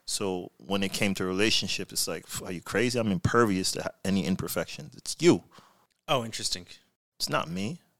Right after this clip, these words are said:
Speaker 1: you know, I, but, um, a lot of, a lot of healing had to happen with me. Um, a lot of acceptance.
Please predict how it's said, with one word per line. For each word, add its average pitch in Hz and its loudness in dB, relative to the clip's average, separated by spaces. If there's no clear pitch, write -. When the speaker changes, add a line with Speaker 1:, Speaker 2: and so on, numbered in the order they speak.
Speaker 1:
you 104 -10
know, 95 -4
I, 101 -4
but, 95 2
um, 92 -8
a 90 -4
lot 95 4
of, 92 0
a 98 2
lot 104 2
of 95 0
healing 101 2
had 90 -2
to 85 -4
happen 90 0
with 85 -6
me. 95 -2
Um, 87 -14
a 90 -4
lot 92 4
of 87 -4
acceptance. - -4